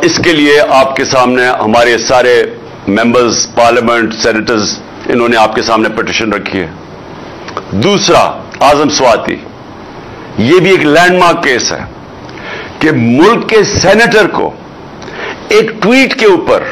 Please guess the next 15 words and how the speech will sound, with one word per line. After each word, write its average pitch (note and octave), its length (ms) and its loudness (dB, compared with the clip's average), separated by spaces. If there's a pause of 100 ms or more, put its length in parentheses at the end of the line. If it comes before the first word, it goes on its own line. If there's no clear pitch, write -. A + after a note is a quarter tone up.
(680)
جس G3+ 220 0
میں A3+ 120 2
وہ A3+ 80 4
تنقید A#3 600 2
کرتا A#2 380 2
ہے، - 260 -12 (560)
جو C#3 180 0
ساری A3+ 400 2
دنیا A3 340 2
میں A3 120 4
جس G#3 160 0
کی G#3 120 -2
اجازت E3 460 2
ہے، F#2+ 160 -4 (760)
اس A#3 200 0